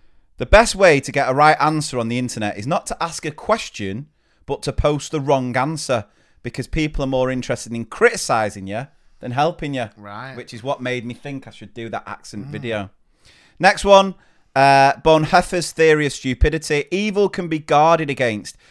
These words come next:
Speaker 1: Stupidity cannot. And the world's few evil people have little power without the help of world, the world's many stupid people.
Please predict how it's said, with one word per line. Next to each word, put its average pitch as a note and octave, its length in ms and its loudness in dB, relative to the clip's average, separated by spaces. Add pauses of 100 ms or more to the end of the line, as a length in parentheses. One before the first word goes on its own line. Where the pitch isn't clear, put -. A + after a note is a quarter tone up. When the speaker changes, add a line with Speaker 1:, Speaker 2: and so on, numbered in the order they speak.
(140)
Speaker 1:
Stupidity E3+ 800 0
cannot. C3 580 -4 (300)
And C3 140 -4
the C3+ 80 0
world's D3+ 340 4
few F#3+ 280 -6
evil F#3 280 -4
people D#3 540 0
have A#2 180 -4
little D3 320 -6
power C3 480 0 (220)
without A#2 260 0
the A2 80 -4
help C#3+ 340 0
of G#2 140 -8
world, A#2 480 -2
the A2+ 120 -8
world's A#2 440 -2
many A2+ 240 -6
stupid C3 500 -6
people. C#3 460 -6